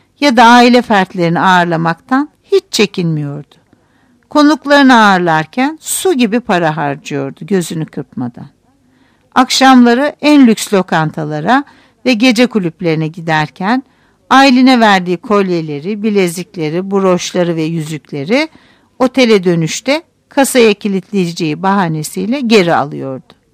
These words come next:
Böylece Aylin'in elinden hem Arap işi hem de Paris'in seçkin mücevhercilerinden alınma bir sürü zeynet eşyası geçiyor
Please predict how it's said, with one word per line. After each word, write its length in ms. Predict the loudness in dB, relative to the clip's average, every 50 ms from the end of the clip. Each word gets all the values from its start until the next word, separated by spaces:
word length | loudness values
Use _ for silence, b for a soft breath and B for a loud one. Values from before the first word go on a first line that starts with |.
| _ _ _ _ _ _ _ _ _ _ _ _ _ _ -2
Böylece 720 | 2 2 4 4 4 2 0 -2 -2 -2 0 0 0 -2 _ _ _
Aylin'in 540 | 2 4 4 6 6 6 4 4 4 4 2
elinden 600 | 0 -2 -4 -4 -6 -6 -4 -2 0 0 0 -2 b b b b b b b b b b b _ _
hem 300 | _ 0 0 0 0 -2 -4 _
Arap 380 | 2 4 4 4 2 2 _ -8
işi 400 | -6 -6 -4 -2 -2 -2 -2 -4 _ _ _ _
hem 280 | -2 0 2 4 4
de 80 | 2 2
Paris'in 640 | 2 2 4 6 6 4 4 2 -2 -2 -2 -4
seçkin 500 | -4 -2 -2 -2 -2 -2 -4 -2 0 2
mücevhercilerinden 1300 | 2 2 0 0 -2 -2 -2 -2 -2 -2 -2 -2 -4 -6 -6 -4 -2 -2 -2 -2 -2 -2 -2 -2 -2 -2
alınma 540 | -4 -6 -6 -6 -6 -4 -2 -2 -2 -2 -4 b b b b b b b b _
bir 220 | 2 4 4 4 2
sürü 300 | 0 0 0 0 0 0
zeynet 480 | 2 2 2 2 4 2 0 0 -2
eşyası 560 | -4 -4 -4 -4 -4 -4 -4 -4 -4 -6 -12
geçiyor 680 | -12 -12 -14 -14 _ -10 -8 -4 0 2 2 0 0 -6